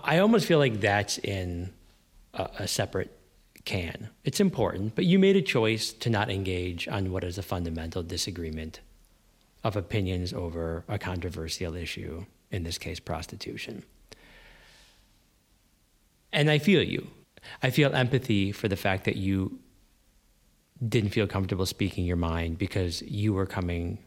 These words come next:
not from a secular argument, but from perhaps a religiously based argument. But what I'm asking is how frequently you hear people say things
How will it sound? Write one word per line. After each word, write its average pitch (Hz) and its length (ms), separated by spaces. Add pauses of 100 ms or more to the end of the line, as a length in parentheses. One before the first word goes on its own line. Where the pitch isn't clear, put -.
(160)
not 92 180
from 90 160
a 85 40
secular 117 600 (600)
argument, 95 460
but 98 140
from 90 420 (220)
perhaps - 500
a - 80
religiously 95 580
based 95 320
argument. - 460 (960)
But 104 100
what 113 160
I'm 247 280
asking 92 640 (600)
is 123 180
how 127 260
frequently 110 1040
you 120 260
hear 131 360
people 135 420
say 90 360
things 85 540